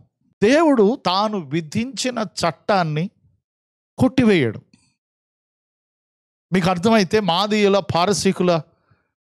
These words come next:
వాళ్ళ రాజ్య చట్టాలు దానియేలు గ్రంథంలో మనం చదువుతుంటాం. ఏమంటే ఆ చట్టాల్లో వాళ్ళు ఒక్కసారి సంతకం పెడితే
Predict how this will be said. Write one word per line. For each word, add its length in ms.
వాళ్ళ 460
రాజ్య 520
చట్టాలు 640
దానియేలు 440
గ్రంథంలో 380
మనం 220
చదువుతుంటాం. 640
ఏమంటే 200
ఆ 40
చట్టాల్లో 880
వాళ్ళు 240
ఒక్కసారి 680
సంతకం 540
పెడితే 540